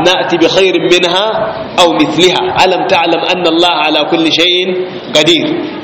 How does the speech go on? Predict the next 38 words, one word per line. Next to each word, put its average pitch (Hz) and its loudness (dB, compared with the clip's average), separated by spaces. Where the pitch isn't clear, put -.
Allah 196 2
ina 190 2
shafa 196 2
wani 190 2
hukunci 185 2
ya 160 0
kawo 196 4
wani 220 0
saboda 196 4
wata 180 2
maslaha 196 0
wadda 190 4
ta 190 -2
shafi 180 2
addini 180 0
ko 175 6
su 196 0
waɗanda 196 2
suke 151 -2
mabiya 156 2
addini. 120 0
An 151 2
gane? 151 0
To, 143 4
kamar 151 2
anan 160 0
wurin 143 0
sai 175 2
aka 190 2
shafe 208 2
wancan 190 0
hukunci 180 2
na 185 0
shafa 170 0
a - -
kafafu, 180 2
aka 180 0
kawo 180 2